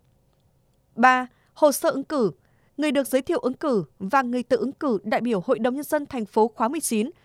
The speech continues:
nhiệm kỳ hai nghìn không trăm hai mươi mốt, hai nghìn không trăm hai mươi sáu nộp một bộ hồ sơ. Hồ sơ ứng cử thực hiện theo hướng dẫn số không một H D U B B C ngày hai mươi hai tháng hai năm hai nghìn không trăm hai mươi mốt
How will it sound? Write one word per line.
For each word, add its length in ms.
nhiệm 180
kỳ 300
hai 180
nghìn 220
không 180
trăm 160
hai 120
mươi 60
mốt, 180
hai 160
nghìn 240
không 180
trăm 180
hai 60
mươi 60
sáu 360
nộp 240
một 180
bộ 180
hồ 120
sơ. 280
Hồ 180
sơ 220
ứng 160
cử 240
thực 200
hiện 240
theo 100
hướng 180
dẫn 220
số 200
không 240
một 200
H 120
D 60
U 120
B 80
B 40
C 40
ngày 300
hai 140
mươi 60
hai 160
tháng 160
hai 360
năm 180
hai 120
nghìn 220
không 200
trăm 160
hai 120
mươi 40
mốt 140